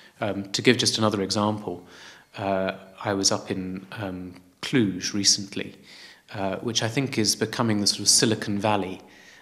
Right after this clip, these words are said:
uh, of Romania. And there we have a British company which has now hired over a hundred, uh, software engineers writing software for its products, which it then uses worldwide.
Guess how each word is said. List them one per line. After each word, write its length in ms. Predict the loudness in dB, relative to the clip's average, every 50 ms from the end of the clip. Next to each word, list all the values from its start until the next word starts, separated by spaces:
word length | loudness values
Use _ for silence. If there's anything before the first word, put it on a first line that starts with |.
| -18 _ -8
uh, 240 | -6 -4 -2 -2 -2
of 200 | -2 -4 -4 -4
Romania. 460 | -2 -2 0 0 0 -2 -4 -6 -10 -14 -20 -20 -20 -20 -20 -20 -20 -20 -20 -20 _ -10
And 220 | -6 -4 -2 0 2
there 420 | 2 4 4 4 4 4 2 0 -2
we 120 | -4 -4
have 160 | -4 -4 -4 -4
a 40 |
British 220 | -2 -2 -2 -2 -4
company 420 | -2 -2 -4 -4 -2 -2 -2 -2
which 300 | -2 -2 -2 -4 -4 -4
has 380 | -2 0 0 0 0 -2 -6 -8
now 160 | -4 -2 -2
hired 400 | -4 -4 -2 0 2 2 2 2
over 200 | 0 0 0 -2
a 60 | -2 -2
hundred, 640 | -4 -4 -4 -4 -4 -4 -6 -6 -8 -10 -10 -12 -16 -18 -20 -20 -20 -20 -20 _ -16
uh, 280 | -14 -12 -10 -8 -6 -4
software 540 | -2 0 0 0 0 -2 -2 -2 0 0 0
engineers 800 | 0 -2 -2 -2 0 0 0 0 -2 -2 0 2 2 2 2 0
writing 360 | 0 0 0 0 -2 -2 0
software 480 | 2 2 0 0 -2 -6 -6 -8 -8
for 200 | -6 -6 -4 -4
its 140 | -2 -2 -4
products, 600 | -4 -4 -2 -2 -2 -2 -2 0 2 2 2 0 -2
which 200 | -6 -8 -8 -6
it 80 | -4
then 180 | -4 -4 -4 -2
uses 360 | -2 -2 0 0 0 0 -2
worldwide. 640 | -2 -2 -2 -2 -2 -2 -2 -2 -4 -10 -12 -14